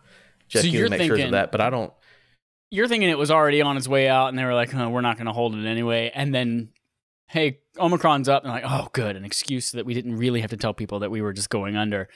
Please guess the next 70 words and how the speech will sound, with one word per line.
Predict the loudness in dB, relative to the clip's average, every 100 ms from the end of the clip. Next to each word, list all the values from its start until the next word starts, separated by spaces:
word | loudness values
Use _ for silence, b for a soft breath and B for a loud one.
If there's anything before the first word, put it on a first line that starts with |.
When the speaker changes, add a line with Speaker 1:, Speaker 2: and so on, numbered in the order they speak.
| b b b
Speaker 2:
Oh, | 4 4 4
covid | 2 2 2
canceled | 0 0 0
it. | 2 2
Sorry, | 2 4
Speaker 1:
Mm-hmm. | 4
Speaker 2:
y'all." | 4 4 2 -2 -8 _ _ _ _ -6
And | -4
then | -4
we'll | -6
just | -6
have | -8
to |
wait | -8 -8
till | -6
next | -6
Speaker 1:
Yeah. | -6
Speaker 2:
year | -8
to |
find | -10 -4 2
out |
that | 4
they're | 4
Speaker 1:
Maybe | 4 2
Speaker 2:
actually | 4
Speaker 1:
next | 2 0
Speaker 2:
dead. | 0
Speaker 1:
year | 0 2
they'll | 2
try | 2 0
to | 0
do | -2 -2
something. | 0 0 0
In, | 0 -4 _ _ _ B B
yeah, | 2
maybe | 4 2
next | 2 0 0
year |
they'll | 0
try | 0 0
to |
do | 0
something, | -2 0
bring | -2
it | 0
back. | 0 0
But | 0
I | -2
think | 0 -2
that | 2 0 2
they | 0
were | 2
like, | 2 0 -2 -10 B B B B B _ _ _
"We're | -2
not | 0 -2
gonna | -4
do | -8
it | -10
this | -10 -10
year." | -8 -10 -12 _
Whatever | 0 2 2 2
that | 0
means | 0 -2
for | 0 -2 0
after | -2 0
this | -4 0
year, | 2 2
I | 2
don't | 0 0
know. | 0 -2